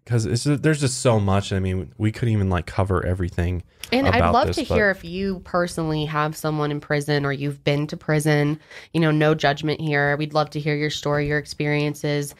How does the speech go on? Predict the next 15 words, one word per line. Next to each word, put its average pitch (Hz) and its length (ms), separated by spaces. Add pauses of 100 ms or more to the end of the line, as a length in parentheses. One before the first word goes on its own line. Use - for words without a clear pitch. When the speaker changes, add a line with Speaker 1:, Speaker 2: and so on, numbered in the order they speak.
(380)
Speaker 2:
and 160 220
just 160 180
your 156 160
ideas 151 380
on 147 160
things, 143 260
your 147 120
thoughts. 156 480
What 143 160
can 139 160
we 135 100
do 131 100
to 131 100
change 143 440
things? 143 640